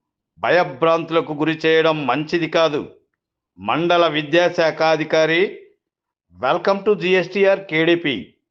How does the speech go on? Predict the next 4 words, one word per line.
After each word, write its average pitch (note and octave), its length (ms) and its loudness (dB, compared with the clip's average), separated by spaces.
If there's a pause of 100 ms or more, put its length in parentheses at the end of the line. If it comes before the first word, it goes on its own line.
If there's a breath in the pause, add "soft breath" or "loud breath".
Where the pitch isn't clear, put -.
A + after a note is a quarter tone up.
(520)
అనంతపురం G#3+ 520 0
జిల్లా G3+ 400 2 (640)
కళ్యాణదుర్గం E3 800 0
నియోజకవర్గం E3 600 -2